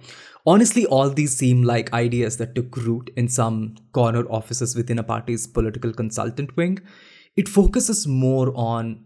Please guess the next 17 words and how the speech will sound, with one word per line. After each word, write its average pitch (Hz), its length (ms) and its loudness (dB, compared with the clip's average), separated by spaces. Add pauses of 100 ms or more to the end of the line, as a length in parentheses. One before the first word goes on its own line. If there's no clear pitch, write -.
how 139 400 0
they 131 160 2
plan 120 400 -2
to 123 80 -4
win 113 220 -2
these 110 260 -8
elections - 540 -10
and 123 120 0
not 131 280 0
on 135 180 -4
how 127 300 0
they 127 120 -2
plan 120 440 -4
to 117 220 -6 (120)
govern 113 360 -2
this 110 140 -6
state. - 440 -6